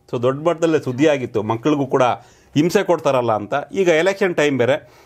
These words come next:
So ಹಾಗಾಗಿ ಮಗಳಿಗೆ ಇತ್ತೀಚೆಗಷ್ಟೇ ಮಗಳು ಮತ್ತೆ ಪತ್ನಿಗೆ ನೋಟಿಸನ್ನ ಕೊಟ್ಟಿದ್ರು, ಉತ್ತರ ಕೊಡಿ ಅಂತ. So ಹಾಗಾಗಿ ಉದ್ದೇಶಪೂರ್ವಕವಾಗಿ ಸಿ ಬಿ ಐ ಈ ರೀತಿಯಾಗಿ ಕಿರುಕುಳ ಕೊಡ್ತಾ ಇದೆ ಅನ್ನೋದು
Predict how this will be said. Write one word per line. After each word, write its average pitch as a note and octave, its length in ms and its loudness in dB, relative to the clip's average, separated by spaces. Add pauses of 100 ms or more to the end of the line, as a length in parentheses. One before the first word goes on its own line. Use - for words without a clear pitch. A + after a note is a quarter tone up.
(140)
So - 40 0
ಹಾಗಾಗಿ D#3 320 2
ಮಗಳಿಗೆ D3+ 360 0
ಇತ್ತೀಚೆಗಷ್ಟೇ C#3+ 840 0 (280)
ಮಗಳು C3+ 280 0
ಮತ್ತೆ B2+ 500 0
ಪತ್ನಿಗೆ D#3+ 480 0
ನೋಟಿಸನ್ನ D3 400 -2
ಕೊಟ್ಟಿದ್ರು, A2+ 380 -2
ಉತ್ತರ A#2+ 220 -2
ಕೊಡಿ A2+ 260 0
ಅಂತ. E2+ 180 -6 (420)
So D#3 60 2
ಹಾಗಾಗಿ E3 300 2
ಉದ್ದೇಶಪೂರ್ವಕವಾಗಿ D#3+ 1300 0
ಸಿ C#3+ 200 -4
ಬಿ B2+ 140 -2
ಐ D#3+ 200 2
ಈ C#3+ 120 0
ರೀತಿಯಾಗಿ C3+ 480 0
ಕಿರುಕುಳ C#3 340 0
ಕೊಡ್ತಾ C3 380 0
ಇದೆ B2+ 160 2
ಅನ್ನೋದು A#2+ 420 -2